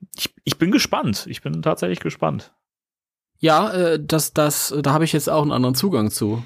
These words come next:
Speaker 2: äh, lustigerweise. Als es, als die Meldung rauskam, habe ich mir gedacht, wow, also, ja, ein Kochbuch.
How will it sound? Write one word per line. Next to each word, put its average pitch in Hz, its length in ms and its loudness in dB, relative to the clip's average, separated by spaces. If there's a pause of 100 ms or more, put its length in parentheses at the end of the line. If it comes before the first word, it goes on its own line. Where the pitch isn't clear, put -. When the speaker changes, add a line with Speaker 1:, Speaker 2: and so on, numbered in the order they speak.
Speaker 2:
äh, 135 40 -4
lustigerweise. 120 760 0
Als 127 140 0
es, 131 200 2
als 131 240 2
die 139 80 2
Meldung 139 300 4
rauskam, 156 380 2
habe 151 120 4
ich 147 60 -2
mir 147 100 4
gedacht, 139 400 2 (1300)
wow, 143 580 4 (640)
also, 131 460 2 (1040)
ja, 135 440 4 (220)
ein 131 140 0
Kochbuch. 107 880 0